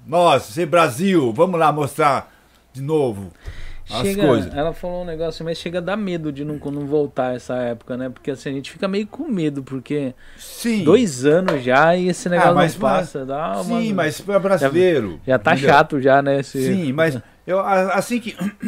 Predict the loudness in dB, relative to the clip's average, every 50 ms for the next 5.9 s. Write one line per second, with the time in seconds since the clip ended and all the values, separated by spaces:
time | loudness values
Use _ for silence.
0 | -10 -2 -2 -2 -2 -4 -10 -14 -14 -14 -14 -14 -14 -14 -14 -16 -18 -20 -8 -6
1 | -4 -4 -2 -2 -4 -2 -2 -4 -4 -2 -4 -2 0 2 2 2 2 0 -2 -4
2 | -6 -10 -16 -20 -20 _ -20 -12 -10 -6 -4 -2 -4 -2 -2 -4 -4 -2 -2 -4
3 | -2 0 2 2 2 2 0 -4 -6 -8 -16 -18 -12 -8 -8 -6 -4 -6 -6 -8
4 | -8 -4 0 2 2 4 4 0 0 -2 -8 -10 -10 -10 -10 -12 -14 -14 -16 -16
5 | -4 -2 0 0 2 2 2 2 0 0 -4 -8 -8 -8 -8 -10 -16